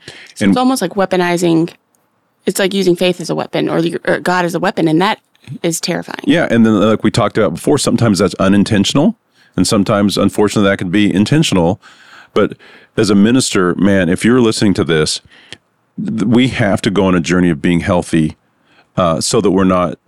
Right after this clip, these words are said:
Speaker 2: doing those things and being aware. And we have to have people around us that can honestly speak truth to us. And if we're not doing those two things,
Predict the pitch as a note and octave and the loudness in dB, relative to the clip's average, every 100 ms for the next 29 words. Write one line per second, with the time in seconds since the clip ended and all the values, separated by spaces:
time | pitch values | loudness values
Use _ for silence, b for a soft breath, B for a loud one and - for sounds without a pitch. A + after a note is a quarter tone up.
0 | F2 G2 F#2+ F2+ F#2+ F2 E2 F#2 F2 D#2+ | -2 2 2 2 0 0 0 0 0 2
1 | F2 E2+ D#2+ F#2 F2 F#2+ G2+ G#2 F2+ F#2+ | 2 2 0 0 0 -2 -2 -2 -2 -2
2 | E2 - F2 F2 E2+ E2+ F2 F2+ F2 D#2 | -2 -2 0 0 0 0 -2 -2 0 -2
3 | - _ G#2+ G2+ G2 - F#2 - G2 F#2 | -6 _ -2 0 0 0 -2 -2 -4 -4
4 | - - G#2 - F2+ D#2+ D#2+ - B B | -4 -2 -2 0 0 2 0 -6 B B
5 | B B B G#2 - G2 G#2+ F#2 F#2 G2 | B B B -2 0 2 2 0 0 2
6 | F#2 F2 - G2+ - G2+ F2 E2+ | 2 0 0 -2 0 0 0 -2